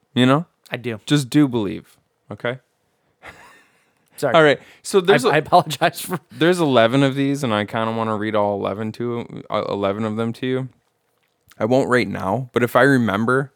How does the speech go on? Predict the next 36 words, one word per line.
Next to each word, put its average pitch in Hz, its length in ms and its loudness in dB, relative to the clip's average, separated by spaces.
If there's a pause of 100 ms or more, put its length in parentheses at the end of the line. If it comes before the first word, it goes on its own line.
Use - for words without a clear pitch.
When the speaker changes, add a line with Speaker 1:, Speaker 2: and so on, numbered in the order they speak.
Speaker 1:
every 127 240 2
once 131 240 0
in 120 60 -6
a 117 60 -4
while 117 340 2
during 107 260 -2
tonight's 107 340 -4
show, 107 200 0
I'm 101 120 0
gonna 95 160 -6
jump 101 400 -2
in 98 200 -4
with 98 140 -14
one 98 140 -8
of 87 80 -10
these - 320 -12 (120)
Speaker 2:
Okay. 113 240 -8
Speaker 1:
and 113 100 -2
give 101 160 -4
you 101 100 -4
more 113 380 2
facts - 640 -8 (480)
Speaker 2:
Well, 147 80 -4
give 151 160 -2
us 170 60 -2
the 143 80 4
Speaker 1:
about 147 380 4
Speaker 2:
best - 40 -8
one. 113 80 -4
Speaker 1:
Bigfoot 143 440 2
so 135 140 0
that 123 180 4
you 131 180 0
guys 139 280 6
can 135 160 -4
go 120 120 0